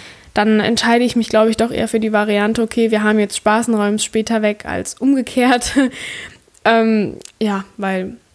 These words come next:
nicht alles muss jetzt sofort in der Sekunde, äh, passiert und erledigt werden. Und, äh, auch dann wirklich mal hinterfragen, was passiert denn, wenn's nicht perfekt ist? Also einfach mal objektiv denken und überlegen,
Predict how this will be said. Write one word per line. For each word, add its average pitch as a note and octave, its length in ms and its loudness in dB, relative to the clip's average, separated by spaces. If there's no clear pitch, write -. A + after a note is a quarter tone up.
nicht B3 240 2
alles A3+ 240 0
muss A3+ 160 2
jetzt A3+ 180 0
sofort G3+ 360 -2
in G3 80 -2
der F#3+ 100 2
Sekunde, F#3+ 720 -2
äh, - 220 -4
passiert G3+ 520 0
und G3+ 140 -6
erledigt G3 520 -2
werden. G3 400 0
Und, A#3 380 4
äh, G#3 400 0
auch A#3+ 160 0
dann A#3 200 0
wirklich B3 340 0
mal A3 140 0
hinterfragen, A#3 760 0
was A#3+ 140 -4
passiert E4+ 460 -2
denn, F#3+ 200 0
wenn's F#3+ 260 0
nicht G3+ 180 -2
perfekt - 380 -6
ist? - 240 -10
Also B3+ 320 2
einfach C4+ 200 2
mal C4+ 160 4
objektiv B3+ 380 0
denken G#3 320 0
und G#3+ 200 -2
überlegen, G#3 520 2